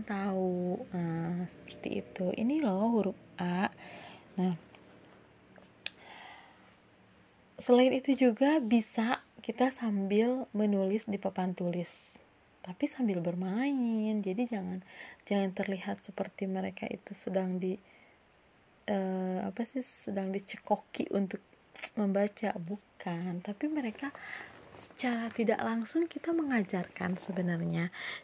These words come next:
cuman membuat mereka itu lebih happy aja dalam, dalam melakukan, dalam melakukan kegiatan membaca ini. Hmm. Setelah mereka, eh, tahu gitu kan, mengerti huruf vokal,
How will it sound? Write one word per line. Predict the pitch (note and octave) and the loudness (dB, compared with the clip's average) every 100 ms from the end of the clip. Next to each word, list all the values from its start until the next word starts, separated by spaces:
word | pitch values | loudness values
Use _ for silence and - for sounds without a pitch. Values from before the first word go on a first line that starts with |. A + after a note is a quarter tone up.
| - | -4
cuman | G#3 A3 C#4+ | 2 4 4
membuat | C4+ G3+ G3+ A3 | 4 4 2 2
mereka | A3 G3 G3 A3+ | 0 -2 -2 -4
itu | G#3+ C#4+ | 2 4
lebih | C#4 G#3 G3 | 6 4 0
happy | - G3 - - | -2 -2 -2 -4
aja | G3 G#3 G#3 - F#3 F3 F3+ | 0 0 -2 0 0 0 -2
dalam, | F#3+ F3+ F3+ - - - - | -2 -2 -4 -6 -12 -12 -4
dalam | G3 F#3 F#3 | -2 0 2
melakukan, | F#3 F3+ E3+ F#3 - - F#3+ F3 F3+ F3+ F#3 - - - - | 0 0 -2 -6 -6 -4 -2 0 0 -2 -4 -10 -16 -18 -6
dalam | F#3+ F#3+ F3+ F#3 | 2 2 4 4
melakukan | F3 E3+ F#3 - F#3 | 2 0 -6 -2 -2
kegiatan | - F3 F#3+ F#3 F3 F#3 F3 E3+ F3 F3 | -2 -4 2 2 2 -2 0 0 0 0
membaca | F#3 E3+ F3 - F3+ | 2 2 2 -2 -2
ini. | G3 G3+ F3+ F#3 F3 - - - | 2 2 2 0 -4 -20 -20 -8
Hmm. | F3 F3 - - - | -4 -4 -6 -10 -12
Setelah | - B3+ D#4 | -2 2 2
mereka, | F4+ C#4 F#3 F#3+ - F#3 - - | 4 4 2 0 0 0 0 0
eh, | G3+ G3 F#3+ F#3 F#3 F#3 F#3 F#3 - - - - - - - | 2 4 4 2 2 2 -2 -4 -14 -20 -20 -20 -20 -10 0
tahu | B3 C#4 G#3+ G3 F#3 | 4 8 8 8 4
gitu | F3+ - E3+ | -2 -6 -4
kan, | - E3+ G3+ G#3+ - | -2 -2 -2 -8 -6
mengerti | F#3+ F#3+ A#3+ - - G3 G3 | -2 0 -2 -4 -4 -2 0
huruf | G3 F#3+ - | -2 -2 0
vokal, | G3+ - - F3+ F3 F3+ | 0 -2 -2 0 0 -2